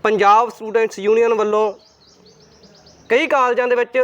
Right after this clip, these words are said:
ਇਸ ਸੰਬੰਧੀ ਸੈਮੀਨਾਰ ਕਰਵਾਏ ਜਾ ਰਹੇ ਹੈਗੇ। ਇਸ ਟਾਈਮ ਅਸੀਂ ਯੂਨੀਵਰਸਿਟੀ ਕਾਲਜ ਜੈਤੋ ਖੜ੍ਹੇ ਹੋਏ ਆ। ਇੱਥੇ ਪੰਜਾਬ ਸਟੂਡੈਂਟਸ ਯੂਨੀਅਨ ਵੱਲੋਂ ਇੱਕ ਸੈਮੀਨਾਰ ਕਰਵਾਇਆ ਗਿਆ,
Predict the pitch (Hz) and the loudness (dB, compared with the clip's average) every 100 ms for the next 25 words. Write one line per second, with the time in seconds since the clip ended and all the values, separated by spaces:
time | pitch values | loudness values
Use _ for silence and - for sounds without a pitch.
0 | 254 214 214 208 220 226 190 180 185 175 | 0 -2 -2 -4 -4 -2 -2 0 0 -2
1 | 165 156 143 139 127 120 135 156 165 185 | -2 -2 -2 -2 -2 -2 -2 -2 -2 -2
2 | 180 196 196 240 233 233 226 240 247 240 | 0 -2 -2 -2 -2 -2 -2 -2 0 -2
3 | 220 _ _ - - - - - - - | -4 _ _ -20 -20 -20 -20 -20 -20 -8
4 | 170 240 285 - 269 233 220 220 233 240 | -4 0 -2 -2 -2 0 0 0 -2 -2
5 | 175 180 214 214 208 220 220 214 220 208 | -4 -4 -4 -2 -2 0 0 0 -2 -2
6 | 196 233 226 233 226 208 190 185 208 - | -4 -2 2 2 0 -4 -2 0 -2 -6
7 | 208 196 196 190 208 214 202 196 196 170 | -6 -4 -4 -6 -4 -2 -2 -2 -4 -4
8 | - 165 165 180 185 180 185 180 175 170 | -4 -4 0 0 -2 -4 -4 -2 -2 -4
9 | 180 | -6